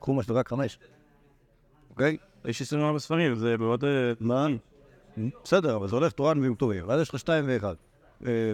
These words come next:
Speaker 1: ואז, אוקיי, ואם לא יגדנו דאגו דאגו, כלומר, אחד אומר, "אתה, אני,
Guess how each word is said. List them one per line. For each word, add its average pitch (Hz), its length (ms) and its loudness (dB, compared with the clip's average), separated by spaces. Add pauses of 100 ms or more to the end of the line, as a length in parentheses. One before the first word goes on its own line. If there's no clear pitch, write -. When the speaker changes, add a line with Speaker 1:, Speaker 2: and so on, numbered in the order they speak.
(100)
Speaker 1:
ואז, 117 300 0 (240)
אוקיי, 175 300 -2
ואם 135 600 0
לא 185 80 4
יגדנו 170 360 2
דאגו 151 300 2
דאגו, 156 400 2
כלומר, 123 280 0
אחד 143 200 0
אומר, 151 160 -2
"אתה, 143 180 -2
אני, 156 100 0